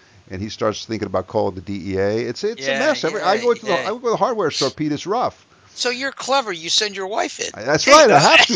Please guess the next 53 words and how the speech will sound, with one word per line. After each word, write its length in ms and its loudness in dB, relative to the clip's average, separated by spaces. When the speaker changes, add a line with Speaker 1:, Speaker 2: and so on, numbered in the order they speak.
Speaker 1:
I, 100 8
Speaker 2:
<laughs> 80 6
Speaker 1:
they, 80 -8
they, 220 4
Speaker 2:
There 80 4
you 200 -2
go. 240 -6
Speaker 1:
I'm 80 0
Speaker 2:
Yeah, 80 0
Speaker 1:
on 100 0
the 80 4
Speaker 2:
yeah. 80 6
Speaker 1:
watch. 300 2
I'm 120 -2
on 120 0
the 60 2
watch 340 0
list 260 0
over 220 0
there. 180 0
They, 220 -2
Speaker 2:
Yeah, 60 -6
Speaker 1:
they 80 -6
won't 120 -4
Speaker 2:
yeah, 60 -4
Speaker 1:
sell 240 -4
me 120 -8
Speaker 2:
yeah. 60 2
Speaker 1:
anything. 440 -6
But, 160 2
Speaker 2:
Yeah. 140 2
Speaker 1:
um, 180 -8
no, 120 -4
actually, 320 -2
we'll 100 -6
tell 200 -6
people 440 -12
the 220 -14
Desitin 720 -6
is 460 -6
if 240 -6
you've 280 -10
run 200 -2
out 240 -4
or 80 -2
you 120 -8
don't 260 -4
have 520 -8
any 300 -6
heat 360 -16
sink 480 -8
compound, 640 -14
right? 280 -10